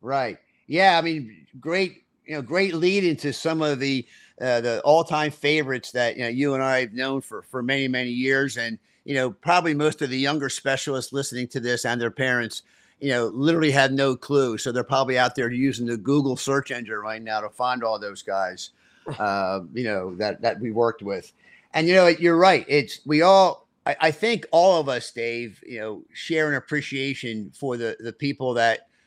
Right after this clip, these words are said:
um, that we were fortunate to have, y-, you know, in our life, uh, back then. You know, many of us, be-, many of them became, uh, you know, like our, our second fathers in, in s-,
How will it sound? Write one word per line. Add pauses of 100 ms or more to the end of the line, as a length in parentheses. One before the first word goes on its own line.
(220)
um, (320)
that
we
were
fortunate
to
have, (200)
y-,
you
know,
in
our
life, (360)
uh,
back
then.
You
know,
many
of
us,
be-,
many
of
them
became,
uh,
you
know,
like
our,
our
second
fathers
in,
in
s-,